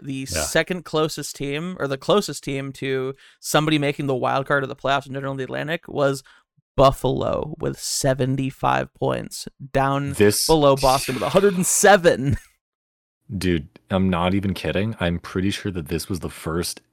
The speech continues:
Speaker 3: year in, like, league history, or, like, maybe the first time in, like, an extreme amount of years that, like,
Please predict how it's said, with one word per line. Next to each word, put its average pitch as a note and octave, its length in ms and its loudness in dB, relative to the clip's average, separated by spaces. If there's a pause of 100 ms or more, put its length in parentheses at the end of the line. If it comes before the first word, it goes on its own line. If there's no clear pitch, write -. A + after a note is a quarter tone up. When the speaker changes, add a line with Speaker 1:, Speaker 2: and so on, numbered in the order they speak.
Speaker 3:
year E2 420 -2
in, E2 100 -2
like, D#2 180 -6
league E2 540 -4
history, F2 500 -4
or, F2 140 -10
like, D#2+ 200 -8
maybe F2 260 -4
the E2 100 -8
first - 340 -6
time D#2+ 340 -8
in, E2 220 -6
like, D#2 320 -10 (680)
an E2+ 300 -6 (200)
extreme F2 720 -4
amount D#2+ 260 -4
of D#2 80 -8
years D2 300 -6
that, D#2+ 180 -8
like, E2 240 -8